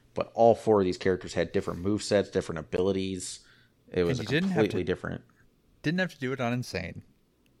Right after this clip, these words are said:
Speaker 1: You did not, thank God. Some of those parts I'm, I'm not sure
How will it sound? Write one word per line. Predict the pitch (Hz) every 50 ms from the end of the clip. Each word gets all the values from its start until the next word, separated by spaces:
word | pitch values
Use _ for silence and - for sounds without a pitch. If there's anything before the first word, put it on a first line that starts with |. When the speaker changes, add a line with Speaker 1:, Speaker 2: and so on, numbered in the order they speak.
| _ _ _ _ -
Speaker 1:
You | - - 95
did | 101 98 85 80
not, | 87 82 80 - - - -
thank | - 90 87 82 -
God. | - 85 82 78 78 - -
Some | - - 104 107
of | 101
those | 92 82 -
parts | - 92 87 85 82 - 85
I'm, | 80 80 80 80 - - _ - _ _ _ _ _ _ _ _ - -
I'm | 80 78 82 82 82
not | 78 78 - -
sure | - - -